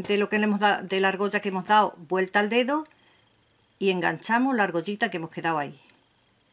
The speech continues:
La metemos por dentro, girando, y ya tenemos el nudo. Y ya tenemos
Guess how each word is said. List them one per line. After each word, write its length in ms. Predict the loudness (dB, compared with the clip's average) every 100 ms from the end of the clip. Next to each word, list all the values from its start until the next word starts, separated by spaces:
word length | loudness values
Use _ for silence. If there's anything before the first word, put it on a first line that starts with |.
| _ _ _ _ _ _ _ _ _
La 140 | -4 -4
metemos 440 | -4 -4 -4 -4
por 220 | -6 -6
dentro, 580 | -2 -2 0 -2 -2 -4 -10 _ _ _ _ _ _ _
girando, 600 | -4 0 0 0 -4 -6 -10 _ _ _ _ _ _ _ _
y 240 | -8 -8 -12 _ _ -16
ya 120 | -12
tenemos 300 | -10 -10 -6
el 100 | -6
nudo. 180 | -6 -10 -20 _ _ _ _ _ _ _ _ _ _ _ _ _ _ _ _ _ _ _ _ _ _ _ _ _ _ _ _ _ _ -20 -20 _ _ _
Y 120 | -10
ya 160 | -8 -8
tenemos 440 | -8 -6 -6 -6